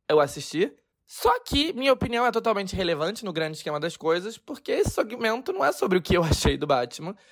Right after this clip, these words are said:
Se eu gostei, se eu não gostei, se eu achei ruim, foda-se tudo isso. É sobre a recepção do filme e se ele conseguiu, de fato, alcançar as altíssimas expectativas depositadas nele.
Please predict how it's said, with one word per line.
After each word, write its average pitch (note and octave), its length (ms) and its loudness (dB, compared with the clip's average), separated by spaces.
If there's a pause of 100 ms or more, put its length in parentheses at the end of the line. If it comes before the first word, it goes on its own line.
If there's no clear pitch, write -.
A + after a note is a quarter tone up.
(100)
Se - 120 -4
eu D#3+ 60 2
gostei, G#3+ 460 2 (120)
se - 140 -6
eu C3+ 60 -2
não C3+ 60 -8
gostei, G3 340 -2
se - 100 -10
eu - 20 -4
achei C#3 180 -2
ruim, F#3+ 240 -4 (360)
foda-se C4 400 2
tudo D3+ 200 0
isso. C3+ 340 -4 (360)
É F3 120 4
sobre A3 460 2
a F3 120 4
recepção G#3+ 680 -2
do G3 60 -14
filme B3 340 -10 (300)
e E4 80 -8
se - 100 -2
ele A4+ 80 2
conseguiu, D4+ 680 -2 (160)
de G3 160 -6
fato, G3 480 0
alcançar G3+ 760 0
as E4+ 160 0
altíssimas B3+ 800 -2
expectativas E3+ 880 -4 (280)
depositadas F#3 800 2
nele. G#2+ 380 -8